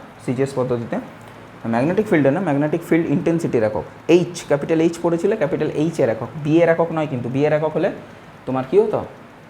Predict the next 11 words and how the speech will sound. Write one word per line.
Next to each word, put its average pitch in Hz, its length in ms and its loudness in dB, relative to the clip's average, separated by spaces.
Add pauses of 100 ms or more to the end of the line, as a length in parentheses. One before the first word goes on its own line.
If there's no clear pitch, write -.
(200)
বি 131 160 -2
এর 151 60 4
একক 151 220 2
হলে 143 140 0
তোমার 143 240 -2 (880)
ওরস্টেড, 135 340 0 (220)
না, 156 200 2
এটা 139 160 2 (200)
এসআই 147 240 2
পদ্ধতি, 113 360 -2
সরি, 113 180 -2